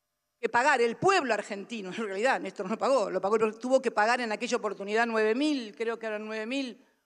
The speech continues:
ochocientos millones de dólares, ahora ya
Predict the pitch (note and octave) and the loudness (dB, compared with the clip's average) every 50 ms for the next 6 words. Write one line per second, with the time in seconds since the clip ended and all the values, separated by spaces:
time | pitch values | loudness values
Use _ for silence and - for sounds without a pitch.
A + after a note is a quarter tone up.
0 | _ _ _ - A#3 - - G#3+ - B3+ C4 B3 B3+ G#3+ G#3 G#3+ F#3+ A#3 A3+ A#3 | _ _ _ -2 0 0 2 2 2 0 0 2 0 0 0 2 2 2 2 2
1 | G#3+ G3 G#3 G#3+ A3+ A#3+ B3 B3+ B3+ B3+ C4 B3+ - - - - _ _ _ _ | 2 4 4 4 6 6 4 4 2 2 0 0 -2 -8 -18 -20 _ _ _ _
2 | _ _ _ _ _ _ _ _ _ _ - B3+ - A#3 B3+ C4 A#3+ F3 A3 A#3+ | _ _ _ _ _ _ _ _ _ _ -4 0 2 2 2 2 0 0 0 0
3 | B3+ B3+ - - - | 0 0 -2 -6 -16